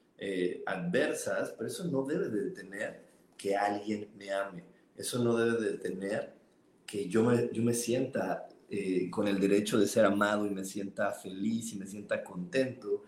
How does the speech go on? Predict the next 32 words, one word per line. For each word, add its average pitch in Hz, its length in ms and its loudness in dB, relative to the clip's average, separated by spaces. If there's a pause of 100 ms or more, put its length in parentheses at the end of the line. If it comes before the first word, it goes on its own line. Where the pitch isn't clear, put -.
(280)
para 98 180 2
que 104 120 -8
otra - 200 -4
persona 110 400 -4
se - 140 -6
pueda 107 240 0
acercar 98 800 -2 (180)
y 95 80 -8
me 95 100 -4
aprecie, 107 720 2
y 101 40 0
me 92 60 -2
abrace 98 580 0
y, 107 760 0
y 95 320 -4
me, 92 500 -4 (340)
me 98 80 -2
apapache 107 840 2
y 98 220 0
todo, - 360 0
¿no? - 360 -2 (180)
Y 107 120 -2
se 143 120 0
los 135 140 4
platico 165 480 -2
porque - 260 -2
en 104 80 2
verdad, 107 540 4 (960)
eh, 92 640 -2 (840)
es - 120 -10
muy 156 140 4
desafortunado. 90 840 -4